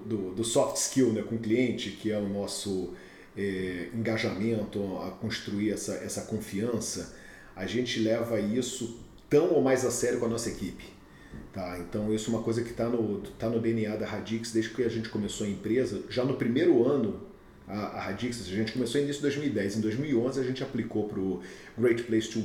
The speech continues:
Work e nós já tínhamos mais de cem pessoas na época, com, com um ano de empresa, e a gente foi primeiro lugar no Brasil.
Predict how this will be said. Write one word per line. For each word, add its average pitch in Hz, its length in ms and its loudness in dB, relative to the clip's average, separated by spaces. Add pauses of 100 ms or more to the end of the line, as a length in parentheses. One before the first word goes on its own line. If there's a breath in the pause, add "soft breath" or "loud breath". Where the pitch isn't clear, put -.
Work 135 320 2 (560 loud breath)
e 104 220 2
nós 104 160 0
já 120 80 0
tínhamos 117 260 0
mais 120 220 2
de - 80 -2
cem 117 180 0
pessoas 113 540 0
na 98 80 -4
época, 107 380 -4
com, 104 200 -4 (120)
com 113 80 0
um 113 200 2
ano 117 120 2
de 101 120 -2
empresa, 127 560 0 (480 loud breath)
e 107 80 0
a 104 40 0
gente 113 200 0
foi 131 120 6
primeiro 127 340 2
lugar 127 320 2
no 120 60 0
Brasil. 107 440 0